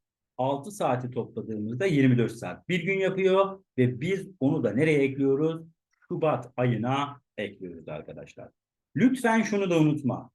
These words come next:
Yıllık hareketin sonuçlarıyla yörüngenin elips olmasının sonuçları aynı şeyi ifade etmemektedir derim.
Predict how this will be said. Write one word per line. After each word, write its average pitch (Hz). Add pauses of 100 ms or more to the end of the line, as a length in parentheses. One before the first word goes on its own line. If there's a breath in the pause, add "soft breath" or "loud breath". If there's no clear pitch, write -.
(180)
Yıllık 143
hareketin 170
sonuçlarıyla 104 (200)
yörüngenin 202
elips 202 (140)
olmasının 143
sonuçları 135 (240)
aynı 180
şeyi 107
ifade 175 (260)
etmemektedir 104
derim. 120